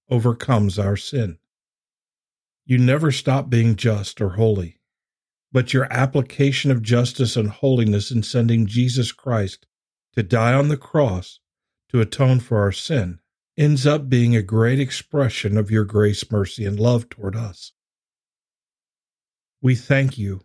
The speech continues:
for the depth of your love. Help us to appreciate it more and more.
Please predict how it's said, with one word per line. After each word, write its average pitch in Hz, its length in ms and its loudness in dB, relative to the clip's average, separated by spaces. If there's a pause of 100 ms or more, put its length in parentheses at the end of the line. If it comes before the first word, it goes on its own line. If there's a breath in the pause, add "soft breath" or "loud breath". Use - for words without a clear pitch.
(140)
for 120 120 0
the 104 120 0
depth 110 360 -2
of 107 140 -2
your 104 140 0
love. 101 400 -4 (1300)
Help 143 220 0
us 143 180 0
to 139 180 2
appreciate 131 600 0
it 101 140 -6
more 113 280 2
and 117 100 2
more. 98 380 -2